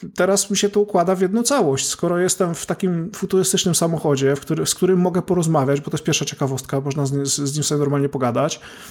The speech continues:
e, który jest w stanie analizować moje rozmowy na bieżąco, w czasie rzeczywistym, rozumie i jeszcze mi tam podpowiada, co, gdzie,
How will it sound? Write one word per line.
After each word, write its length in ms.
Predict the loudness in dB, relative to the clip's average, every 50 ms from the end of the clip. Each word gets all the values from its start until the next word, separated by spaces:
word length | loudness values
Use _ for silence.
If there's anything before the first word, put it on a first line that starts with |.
| -20 -16 -6 -2
e, 260 | 0 2 2 2 2
który 340 | 0 -2 -2 0 2 2 2
jest 160 | 2 2 2
w 20 |
stanie 240 | 2 2 2 2 2
analizować 560 | 2 2 2 2 2 2 2 0 0 -2 -2
moje 560 | -2 0 2 2 4 4 4 4 4 2 0 -2 -6 -20 -20 -20 -20 -20 -20 -20 -6 -2
rozmowy 480 | 2 2 4 4 4 4 2 2 2
na 100 | 0 0
bieżąco, 480 | 2 2 2 2 2 2 0 0 -2 -6
w 60 | -4
czasie 220 | -4 -4 -2 -2 -2
rzeczywistym, 640 | -2 -2 -4 -4 -2 -2 -4 -2 -2 -2 -2 -2 -6 -14 -20 -20 -14 -4
rozumie 540 | 0 2 2 4 4 4 4 2 2 2 2
i 40 | 0
jeszcze 240 | 0 0 0 0 0
mi 100 | -2 -2
tam 160 | -2 -4 -2
podpowiada, 720 | -2 -6 -8 -8 -8 -2 -2 0 2 4 2 2 2 -2
co, 160 | 0 0 0 0
gdzie, 400 | 0 -2 0 2 2 2 2